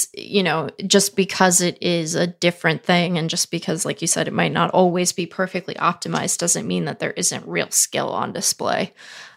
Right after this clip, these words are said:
Sometimes the way for the game to really take on the sort of meaning that it needs to, we need to make the thing we think is the, the very best in the whole, whole world,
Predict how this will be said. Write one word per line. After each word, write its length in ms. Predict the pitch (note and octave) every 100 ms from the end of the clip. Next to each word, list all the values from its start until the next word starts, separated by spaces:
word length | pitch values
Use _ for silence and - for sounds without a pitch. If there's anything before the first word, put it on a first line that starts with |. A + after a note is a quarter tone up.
| -
Sometimes 480 | - A#3+ C#4+ C#4+ C#4+
the 100 | C#4+
way 280 | G3+ G3+ G3+
for 220 | G3+ G3+
the 120 | F#3+
game 520 | F3 E3+ F3 F3 F3+
to 520 | - - E3+ E3 E3+ F3 - - - - _
really 320 | G#3 F#3 F#3
take 320 | F3+ F#3 F3 -
on 460 | F3+ F3+ F3+ F3 -
the 200 | F#3+ F#3+
sort 260 | - G3 F#3
of 100 | F3+
meaning 440 | F3+ F3+ F#3 F#3+
that 180 | F3+ F3
it 220 | F3 -
needs 400 | F3 E3 - -
to, 420 | - G3+ G#3 G#3+ - - _ -
we 200 | A3 A#3+
need 240 | C4 A#3
to 160 | - A#3+
make 340 | G#3+ G#3 -
the 80 | F#3+
thing 320 | - G3 F#3+
we 100 | F3+
think 220 | F3+ F#3
is 240 | F#3 F3 E3+
the, 180 | F3+ - -
the 240 | F#3 F#3+
very 340 | F3+ F#3+ F#3+
best 340 | F#3 F3+ F3 -
in 60 |
the 100 | F3+
whole, 320 | F3+ F3+ F3 -
whole 300 | - F#3+ F3
world, 380 | F3+ F#3+ E3+